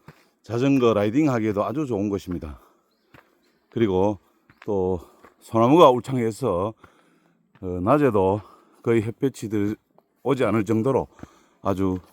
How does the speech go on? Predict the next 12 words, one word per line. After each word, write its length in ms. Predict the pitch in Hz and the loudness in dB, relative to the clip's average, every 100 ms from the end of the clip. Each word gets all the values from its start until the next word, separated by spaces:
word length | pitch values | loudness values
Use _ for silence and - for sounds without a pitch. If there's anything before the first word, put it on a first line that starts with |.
| _ | _
어, 360 | 90 78 76 69 - _ _ _ _ | -10 -8 -10 -12 -16 _ _ _ _
산행하기 640 | - 110 113 127 123 78 - _ _ _ - _ _ _ | -4 0 2 2 0 -6 -8 _ _ _ -20 _ _ _
좋은 280 | - 101 107 | -2 0 2
곳입니다. 460 | 90 - 78 71 65 _ _ - _ _ _ _ _ _ | -2 -6 -12 -12 -18 _ _ -20 _ _ _ _ _ _
그리고 420 | 107 90 90 82 - | -2 0 0 -2 -4
옆에 400 | 113 123 131 104 98 _ _ _ _ _ _ _ | -4 0 0 0 -2 _ _ _ _ _ _ _
가면은 500 | - 117 120 101 110 113 _ _ _ _ _ - | 0 2 4 2 0 -4 _ _ _ _ _ -4
뻐꾸기 460 | 123 151 139 123 | 0 2 4 2
수-, 140 | - - | 2 0
울음소리, 720 | 135 131 117 107 98 104 120 - _ _ _ _ - - _ _ _ - | 4 6 4 2 2 2 0 -4 _ _ _ _ -20 -20 _ _ _ -2
또 320 | 107 104 98 | 2 4 2
새소리, 580 | - 120 117 131 110 | 2 2 4 2 2